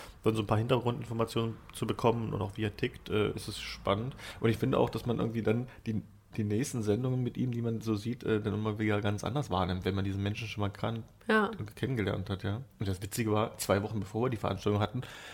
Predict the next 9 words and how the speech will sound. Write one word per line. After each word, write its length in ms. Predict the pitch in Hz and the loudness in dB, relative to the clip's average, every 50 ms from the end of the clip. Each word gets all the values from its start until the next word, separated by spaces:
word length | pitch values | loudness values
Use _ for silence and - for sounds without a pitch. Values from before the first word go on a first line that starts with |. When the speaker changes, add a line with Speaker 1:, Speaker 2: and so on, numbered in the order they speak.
| - - - | -16 -10 -6
Speaker 1:
traf 260 | - - - - - - | -4 -2 -2 -2 -2 -2
ich 120 | 117 - | -2 -2
ihn 100 | 113 110 | -2 0
doch 160 | 104 104 101 - - - | 0 0 -2 -4 -10 -4
wirklich 320 | - 113 104 104 - 127 120 | 0 2 2 2 2 0 0
auf 80 | - | 0
dem 120 | 107 107 101 | -2 -2 -2
Flughafen 480 | - 117 113 - 113 113 113 113 107 | -2 -2 0 2 0 0 0 -2 -4
in, 260 | - 107 104 104 101 | -2 -2 -2 -2 -2